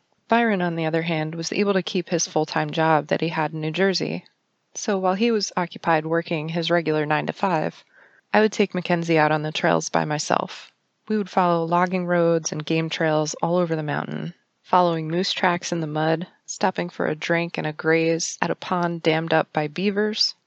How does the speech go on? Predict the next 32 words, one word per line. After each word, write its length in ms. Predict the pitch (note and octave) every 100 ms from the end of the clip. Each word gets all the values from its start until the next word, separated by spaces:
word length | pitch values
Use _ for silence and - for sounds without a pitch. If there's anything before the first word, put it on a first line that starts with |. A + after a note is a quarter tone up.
| _ G3
and 140 | F#3+
riding 300 | F#3 F#3 F#3
to 160 | - D#3+
a 40 |
gorge 400 | D#3 E3 E3 D#3+
and 140 | D3+
swimming 320 | - F3+ E3 D#3+
hole. 300 | D#3+ E3+ - _ _ _ -
That 180 | A3+ -
summer 280 | A3 F#3+ F#3
was 160 | E3
a 60 | E3
lot 160 | D#3+ D#3+
of 80 |
fun. 380 | - D#3+ D3+ E3 _ _ _ _ _ _ _ _ -
When 100 | A3
it 100 | -
was 180 | G3+
over, 340 | F3+ E3 E3 D#3
we 180 | D#3+ E3
returned 420 | D#3+ - F#3 F#3
to 100 | F#3+
New 120 | D#3
Jersey, 500 | D#3 D#3 D3+ D3+ D3+
where 220 | D3+ D#3
I 80 | D#3+
boarded 340 | D#3 F3 F3 E3
Mackenzie 520 | D#3+ - D#3+ D#3 D3+
at 60 |
a 40 | D3
friend's 340 | - D#3+ D3+
barn 460 | - D3+ C#3+ C#3+